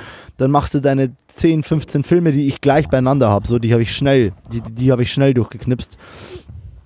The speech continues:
Und dann entwickelst du deine fünfzehn Filme und dann musst du die Chemie austauschen, musst die Chemie entsorgen, musst immer drum kümmern, dass nichts schief geht, es kann viel schief gehen. Und es ist halt ein Workflow für Leute, die gut organisiert bin, sind. Ich bin halt nicht gut organisiert.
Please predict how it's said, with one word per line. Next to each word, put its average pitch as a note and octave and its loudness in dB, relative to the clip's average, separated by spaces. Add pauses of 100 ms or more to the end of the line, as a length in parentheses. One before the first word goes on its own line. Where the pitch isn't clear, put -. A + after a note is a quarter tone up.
(180)
Und C3+ 2
dann C3+ 4
entwickelst C3+ 2
du C#3+ 0
deine C3 2
fünfzehn D3 -2
Filme C#3 2
und B2 -2
dann B2+ 2
musst C#3 0
du C#3 -2
die C#3 -2
Chemie D3+ 0
austauschen, C#3 0
musst C3+ 0
die C3+ -6
Chemie C#3 0
entsorgen, C#3+ 0
musst C#3 -2
immer D3 -4
drum C#3 -2
kümmern, D3+ 2
dass C3+ 0
nichts E3 -2
schief - -2
geht, C#3+ 2
es A#2+ -6
kann C#3 -2
viel C#3+ 0
schief C#3 -6
gehen. C#3+ -2 (500)
Und E3+ 2
es C3 -8
ist D3 -2
halt D3 2
ein C3+ -2
Workflow D3+ 2
für B2+ -4
Leute, C3 2
die B2+ -6
gut C3+ 2
organisiert A#2+ 0
bin, G#2 -4
sind. G#2+ -2
Ich - -6
bin C#3 2
halt A#2+ 2
nicht G#2 -8
gut B2 -2
organisiert. G#2 0